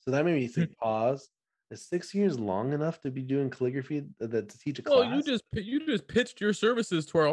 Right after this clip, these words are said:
Speaker 1: Okay,
Speaker 2: audience
Speaker 1: okay, yeah.
Speaker 2: after
Speaker 1: Well,
Speaker 2: an
Speaker 1: I'm
Speaker 2: hour in
Speaker 1: talk-,
Speaker 2: the shop, so.
Speaker 1: I'm talking about,
Speaker 2: <laughs>
Speaker 1: I'm talking about, uh, teaching though, right? Like, she's, uh, I get it. Like, me, yes, I, I can do right now some birthday,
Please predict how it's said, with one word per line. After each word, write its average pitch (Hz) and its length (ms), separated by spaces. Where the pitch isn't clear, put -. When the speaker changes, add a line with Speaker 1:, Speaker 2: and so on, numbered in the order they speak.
Speaker 1:
Okay, 147 240
Speaker 2:
audience - 20
Speaker 1:
okay, 123 260
yeah. 107 120
Speaker 2:
after 117 400
Speaker 1:
Well, 156 240
Speaker 2:
an 151 60
Speaker 1:
I'm 165 140
Speaker 2:
hour 160 100
in 175 60
Speaker 1:
talk-, - 20
Speaker 2:
the 143 80
shop, 208 380
so. 143 360
Speaker 1:
I'm 156 140
talking 165 280
about, 135 460
Speaker 2:
<laughs> - 20
Speaker 1:
I'm 143 160
talking 160 240
about, 135 340
uh, 113 280
teaching 110 460
though, - 280
right? 120 340
Like, 120 160
she's, 165 360
uh, 131 440
I 143 120
get 175 200
it. 160 180
Like, 135 160
me, 165 340
yes, 131 320
I, 123 400
I 147 140
can 147 180
do 151 260
right 131 160
now 127 220
some 120 180
birthday, 120 420